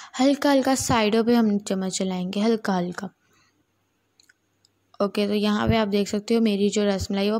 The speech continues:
फूल चुकी है और माशाल्लाह माशाल्लाह टूटी नहीं है। तो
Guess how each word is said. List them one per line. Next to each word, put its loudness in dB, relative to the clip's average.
फूल -2
चुकी -4
है 2
और 2
माशाल्लाह -4
माशाल्लाह -6
टूटी -2
नहीं 2
है। -4
तो -8